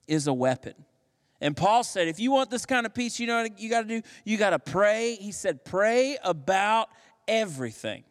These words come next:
Now, I know you pray, but my question is, do you pray about some things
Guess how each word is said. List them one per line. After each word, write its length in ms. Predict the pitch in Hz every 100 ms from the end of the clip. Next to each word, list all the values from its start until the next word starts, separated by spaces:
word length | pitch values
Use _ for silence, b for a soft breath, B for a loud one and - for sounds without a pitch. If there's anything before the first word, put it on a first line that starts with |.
| _ _ _ _ _ _ -
Now, 180 | 147 185
I 200 | 233 277
know 420 | 302 302 285 269
you 160 | 226 214
pray, 640 | - 220 247 185 107 110 _ b b b
but 100 | 135
my 200 | 147 254
question 480 | - 190 147 - 139
is, 320 | 131 120 -
do 100 | 139
you 140 | 156 147
pray 240 | 190 202
about 260 | 180 170 147
some 280 | 208 254
things 640 | 269 127 104 107 123 -